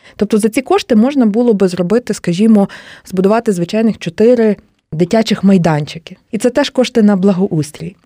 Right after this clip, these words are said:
Таким чином, ми хочемо цією акцією об'єднати зусилля містян, зусилля кав'ярень для того, щоб зменшити кількість цього, цих відходів, зменшити витрати міста, тобто спрям-, переспрямувати їх в якісь більш корисні для містян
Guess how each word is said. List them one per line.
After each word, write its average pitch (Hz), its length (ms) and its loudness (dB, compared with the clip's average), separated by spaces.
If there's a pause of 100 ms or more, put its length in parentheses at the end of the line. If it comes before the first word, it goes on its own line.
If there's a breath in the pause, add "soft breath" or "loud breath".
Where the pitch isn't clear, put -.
(260)
Таким 233 280 2
чином, 339 300 0
ми 226 120 4
хочемо 240 460 2
цією 226 320 0
акцією 233 400 -2
об'єднати 208 500 0
зусилля 202 480 0
містян, 254 540 -2 (680 loud breath)
зусилля 214 840 2
кав'ярень 294 640 0 (160)
для 202 140 0
того, 277 160 0
щоб 214 240 0
зменшити 220 800 2 (200)
кількість 233 440 -2
цього, 269 260 0 (160)
цих 269 220 -2
відходів, 311 460 -2 (520)
зменшити 240 440 0
витрати 208 640 -2 (220)
міста, 196 500 0 (420)
тобто 214 200 -2
спрям-, 202 260 0
переспрямувати 214 760 0
їх 190 100 -2
в - 20 -6
якісь 185 200 -4
більш 202 300 0
корисні 202 600 4
для 185 180 2
містян 196 640 2